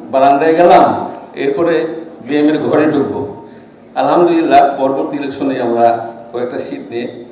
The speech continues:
বিএমএর ঘরে যাই। তো তারপর থেকেই এই যে এখন বর্তমান যে অবস্থা দেখতেছেন, আল্লাহ ওর বিশেষ রহমতে আমরা আজকে সারা বাংলাদেশে, আমাদের ভাই বলে গেছেন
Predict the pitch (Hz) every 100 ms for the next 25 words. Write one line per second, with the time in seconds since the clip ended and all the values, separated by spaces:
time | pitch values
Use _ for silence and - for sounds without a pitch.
0 | - - 101 107 110 104 101 101 98 -
1 | - - - - - - - - - 131
2 | 143 139 175 170 180 165 165 160 - -
3 | - - - 123 135 135 135 131 131 143
4 | 151 151 143 143 143 135 131 131 139 147
5 | 156 - - - - 113 117 123 - -
6 | - 151 190 202 196 147 135 120 131 147
7 | - - - - - - 113 120 120 120
8 | - 127 120 - - - - - - 135
9 | 135 139 156 160 156 160 - - - -
10 | - - - - - 123 120 123 123 135
11 | 127 131 131 135 135